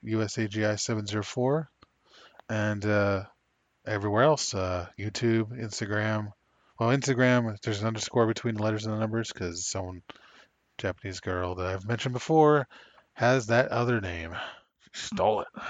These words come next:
Speaker 1: She's, she doesn't use her account. She just, uh, has had it since, like, twenty fourteen or something. Um,
Speaker 2: Asshole.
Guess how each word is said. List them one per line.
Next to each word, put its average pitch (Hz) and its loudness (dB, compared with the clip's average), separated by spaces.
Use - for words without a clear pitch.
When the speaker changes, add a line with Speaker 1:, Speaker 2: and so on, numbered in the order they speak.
Speaker 1:
She's, - -12
she 113 -10
doesn't 113 -2
use 117 2
her 117 2
account. 117 0
She 104 -6
just, 95 -6
uh, 104 -2
has 92 -8
had 90 -4
it - -12
since, 98 -14
like, 87 -8
twenty 101 -8
fourteen 95 -6
or 85 -12
something. 85 -12
Um, 98 0
Speaker 2:
Asshole. - -6